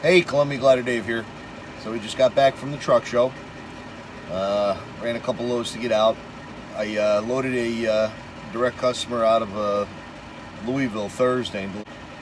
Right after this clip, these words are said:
It's, uh, delivered in, uh, the Chicago area. It was, uh,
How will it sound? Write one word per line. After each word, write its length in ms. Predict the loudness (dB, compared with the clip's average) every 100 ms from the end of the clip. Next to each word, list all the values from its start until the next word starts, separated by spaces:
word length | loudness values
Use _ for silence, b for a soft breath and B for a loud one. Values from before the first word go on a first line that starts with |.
| -16 -10
It's, 160 | -2
uh, 240 | 4 4 4 -2 -14 -16 -16 -14 -8
delivered 300 | -4 -2 -4 -6
in, 200 | -4 0
uh, 320 | 4 4 4 -2 -14 -14 -14 -14 -16 -16 -16 -12
the 80 | -10
Chicago 520 | -2 4 4 4 0
area. 260 | -2 -2 -4
It 60 |
was, 140 | -6
uh, 140 | -4